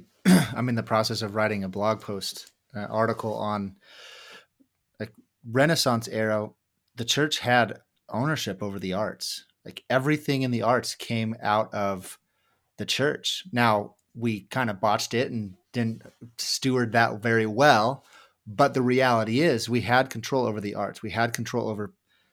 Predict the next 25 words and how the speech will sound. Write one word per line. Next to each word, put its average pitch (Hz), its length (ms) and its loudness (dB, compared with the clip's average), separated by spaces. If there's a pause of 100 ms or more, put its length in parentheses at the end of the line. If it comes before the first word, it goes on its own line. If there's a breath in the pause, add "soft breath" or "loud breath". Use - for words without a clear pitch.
(220)
uh, 98 280 -6 (120)
sculpture - 800 -2
and 107 200 -4
painting 120 640 -4
and 110 340 -4 (140)
liter-, 113 500 0 (160)
literacy 113 680 0
and 107 320 -4 (680 soft breath)
all 156 260 10
these 135 260 2
things, 117 500 2
drama. 123 640 2 (240)
Uh, 113 280 0 (120)
and 120 460 0
when 117 220 0
the 113 100 2
Enlightenment 110 680 0
hit, 104 380 -2 (1160)
we 131 120 0
punted 147 460 2
and 104 140 -4
jettisoned 117 600 -2
all 127 220 6
of 98 120 0
that. 82 200 -4